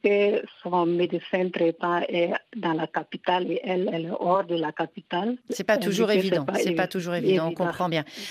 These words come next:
Speaker 2: Virginie, alors vous avez des questions à poser à notre invité, au professeur Ley. Euh, allez-y, hein, il vous écoute.
Speaker 1: Ma grande sœur aimerait savoir si la prise de Levothyrox dose soixante-quinze,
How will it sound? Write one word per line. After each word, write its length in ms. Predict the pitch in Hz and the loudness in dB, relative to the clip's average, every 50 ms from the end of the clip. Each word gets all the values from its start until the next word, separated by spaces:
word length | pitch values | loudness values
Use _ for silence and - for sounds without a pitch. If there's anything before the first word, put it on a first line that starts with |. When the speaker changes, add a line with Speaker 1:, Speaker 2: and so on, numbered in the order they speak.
| - - | -6 -2
Speaker 2:
Virginie, 380 | 185 240 262 233 262 262 254 | 0 0 2 4 4 4 4
alors 160 | 233 214 208 185 | 6 6 4 4
vous 200 | 190 247 254 269 | 2 2 2 2
avez 180 | 262 220 247 | 2 2 2
des 140 | 202 214 214 | 2 0 0
questions 480 | - 226 202 - - - 220 214 214 208 - - - - - | 0 -2 -2 -2 -2 -2 -2 0 -2 -2 -6 -14 -18 -8 -4
à 100 | - 175 | -4 -2
poser 280 | - - 185 185 180 202 | 0 0 0 2 2 2
à 20 | |
notre 260 | 190 185 185 180 - | 2 2 0 0 0
invité, 300 | 190 175 175 175 - - | -2 -2 -2 -2 0 0
au 60 | 190 175 | -2 0
professeur 580 | - - 175 - 175 170 - - 185 170 175 | 0 -2 -2 -2 -2 -4 -2 -2 -2 0 0
Ley. 320 | 180 190 214 247 285 320 311 - - - - - - - | 2 2 2 2 2 0 -2 -6 -12 -18 -18 -8 -2 0
Euh, 160 | 170 175 165 - - - - | 2 4 4 2 2 0 0
allez-y, 440 | 214 202 196 202 180 165 190 175 | 2 4 4 2 2 2 0 2
hein, 80 | 160 160 | 2 2
il 120 | 165 160 | 2 0
vous 180 | 156 170 156 156 | 0 -2 -2 -2
écoute. 420 | 151 - - 143 135 - - - _ - - - | -4 -4 -4 -8 -8 -8 -10 -18 _ -16 -12 -10
Speaker 1:
Ma 340 | - - - 240 196 190 190 | -6 -4 -2 0 2 2 2
grande 320 | 175 - 240 262 277 277 254 - | 2 2 2 2 0 0 -2 0
sœur 240 | - 220 220 214 - | 2 2 2 2 0
aimerait 440 | 190 185 190 185 185 180 196 202 196 - - | 0 -2 -2 -2 0 0 -2 -2 -4 -4 -2
savoir 680 | 196 180 175 170 160 160 170 175 190 220 240 254 269 302 311 - _ _ _ _ - | 0 0 0 0 0 2 4 4 4 4 2 0 -2 -4 -8 -16 _ _ _ _ 2
si 140 | 262 269 | 4 6
la 180 | 277 262 226 214 | 6 6 4 2
prise 400 | 214 - 240 240 240 240 220 196 | 2 0 2 4 4 4 4 4
de 60 | 190 | 4
Levothyrox 920 | 185 185 180 208 226 233 208 240 247 247 - - 214 202 196 202 208 - - | 4 4 4 4 4 4 4 2 0 0 0 0 0 2 2 2 0 0 -4
dose 300 | 196 175 202 202 208 208 | 0 2 4 2 2 2
soixante-quinze, 1080 | - - 208 190 - - 202 180 185 170 - - 202 208 208 214 214 208 208 208 220 220 | -2 -4 -4 -4 -2 -2 -2 -2 -4 -6 -2 0 0 2 2 2 0 0 0 0 0 0